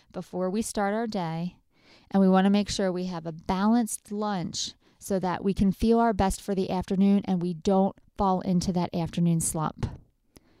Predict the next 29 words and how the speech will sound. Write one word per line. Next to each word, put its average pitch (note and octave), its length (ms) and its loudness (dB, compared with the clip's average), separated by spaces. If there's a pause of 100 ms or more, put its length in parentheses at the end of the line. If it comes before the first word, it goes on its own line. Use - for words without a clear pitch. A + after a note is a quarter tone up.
(640)
Another G3+ 320 0
tip G#3+ 280 -2
we G#3 80 4
wanna F#3 220 4
talk F3+ 300 -4
about F3 260 -2
when F3 120 2
it E3 100 -6
comes F3+ 220 -2
to F#3 60 0
nutrition E3+ 500 -2
is F3 220 -4
hydration. F3 960 -4 (1160)
All F3 60 -4
right. E3 280 -4 (760)
So A#3+ 400 2
often A3 600 6 (220)
we G#3 240 6
mistake G3 760 2 (400)
hunger, F#3+ 640 -2 (600)
or G3 200 0
I F3+ 80 -2
should - 180 -6
say F3+ 100 0
we F3 140 0
mistake F#3+ 460 2
thirst F#3 420 0
for F3+ 140 2
hunger, F3 560 -4